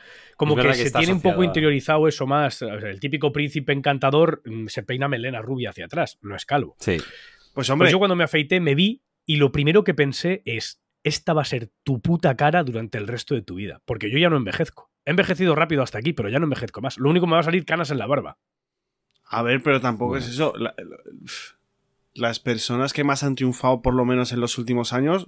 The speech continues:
Speaker 3: las dos son calvas y una ya, o bueno, una ya no lo, no lo es porque se puso unos injertos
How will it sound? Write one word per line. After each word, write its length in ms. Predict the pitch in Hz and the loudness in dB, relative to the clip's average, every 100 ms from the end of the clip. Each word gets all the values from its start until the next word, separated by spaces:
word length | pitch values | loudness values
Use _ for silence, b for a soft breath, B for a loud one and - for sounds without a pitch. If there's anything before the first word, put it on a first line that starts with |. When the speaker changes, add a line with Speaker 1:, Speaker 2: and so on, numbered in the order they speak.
| - | -4
Speaker 3:
las 240 | 113 110 | -2 0
dos 160 | 123 123 | 0 0
son 160 | 135 | -2
calvas 420 | 120 139 160 185 - | 0 0 2 0 -2
y 140 | 110 113 | -2 2
una 120 | 131 | 2
ya, 120 | 131 | 2
o 100 | 113 | 0
bueno, 180 | 117 120 | 2 2
una 200 | 117 127 | 4 4
ya 100 | 139 | 4
no 100 | 139 | 4
lo, 280 | 135 135 131 | 4 4 2
no 360 | 120 120 117 131 | -2 -2 0 2
lo 120 | 131 | 4
es 120 | 151 - | 2 0
porque 180 | 143 117 | -2 -2
se 120 | 110 | -4
puso 200 | 123 135 | -2 0
unos 160 | 131 131 | 0 0
injertos 640 | 120 139 131 160 170 | -2 -2 -2 -2 -4